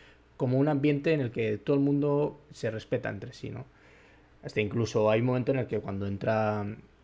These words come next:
cuando entra Venom, ese, justo, justo cuando se acaba ese momento de la escena, dice, "Acabo de salir del armario de Eddie", ¿no? Entonces a mí, ya cuando estoy viendo esta escena, a mí ya se me ilumina algo en la cabeza. Digo, "Uf, digo, aquí hay algo que me está intentando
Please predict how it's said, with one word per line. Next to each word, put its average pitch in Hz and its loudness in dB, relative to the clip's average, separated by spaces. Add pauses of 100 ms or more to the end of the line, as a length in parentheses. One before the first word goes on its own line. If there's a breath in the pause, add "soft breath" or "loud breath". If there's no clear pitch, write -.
(160)
cuando 147 -4
entra 110 0
Venom, 143 0 (380)
ese, 104 -10 (160)
justo, 113 -2
justo 127 0
cuando 107 2
se - -6
acaba 120 0
ese 131 -2
momento 127 4
de 123 6
la 123 2
escena, 143 -2 (360 loud breath)
dice, 113 -2
"Acabo 120 2
de 143 6
salir 139 4
del 135 4
armario 117 6
de 107 6
Eddie", 98 0
¿no? 131 -8
Entonces 139 -4
a 156 0
mí, 180 -2 (220)
ya 175 2
cuando 120 -2
estoy 120 -4
viendo 165 -2
esta 160 -6
escena, 156 -4
a 113 -8
mí 131 0
ya 156 4
se 139 -4
me 117 0
ilumina 123 2
algo 101 -2
en 95 -4
la 92 -6
cabeza. - -10
Digo, 104 -8
"Uf, - -10
digo, 120 -6
aquí 139 -2
hay 139 2
algo 156 0 (160)
que 127 -8
me 117 -6
está 143 -2
intentando 120 0